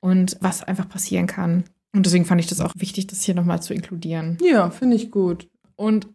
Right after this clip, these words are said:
Speaker 1: dementsprechend wollte ich auch noch kurz was sagen, weil ich finde, wir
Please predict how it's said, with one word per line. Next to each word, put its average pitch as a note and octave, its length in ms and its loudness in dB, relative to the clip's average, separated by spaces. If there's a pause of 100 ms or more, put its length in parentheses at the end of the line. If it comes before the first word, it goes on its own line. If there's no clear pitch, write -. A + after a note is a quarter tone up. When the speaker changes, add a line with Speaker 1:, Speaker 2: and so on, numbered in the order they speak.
(120)
Speaker 1:
dementsprechend A3 520 0
wollte G3 200 0
ich - 60 -8
auch G#3 40 0
noch G3 120 -2
kurz G3+ 200 -6
was F#3+ 80 -6
sagen, G#3 240 4
weil F#3+ 60 2
ich G3 100 -2
finde, G#3+ 220 4
wir G3 400 4